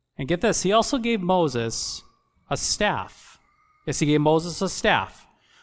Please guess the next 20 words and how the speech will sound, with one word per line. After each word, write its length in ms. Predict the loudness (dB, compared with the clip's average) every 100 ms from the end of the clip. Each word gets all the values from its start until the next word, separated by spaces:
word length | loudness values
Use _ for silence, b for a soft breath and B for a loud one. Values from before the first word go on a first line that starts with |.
| b
through 280 | 4 6 8
which 340 | 6 4 2
Moses 500 | 4 6 4 0 0
would 160 | -2 2
do 160 | 2
great 540 | 2 0 0 0 -4 -12 _
signs. 960 | -8 -2 2 2 0 -6 -14 -14 -14 -14 _ _ _ _ _ _ _ _ _ _ _ _ _ _ -6
And 120 | -4
so, 400 | 2 4 4 4
as 200 | 0 2
Moses 440 | 4 4 4 -2
came 240 | -2 -2 0
before 400 | 0 2 4 4
the 180 | 2 0
Israelites, 760 | 2 0 0 0 -4 -8 -8
the 180 | -2 0
Egyptians, 640 | 2 0 -2 -2 -2 -2
and 280 | -2 -2 2
that 220 | 2 0
Pharaoh 600 | -2 0 2 4 2 -2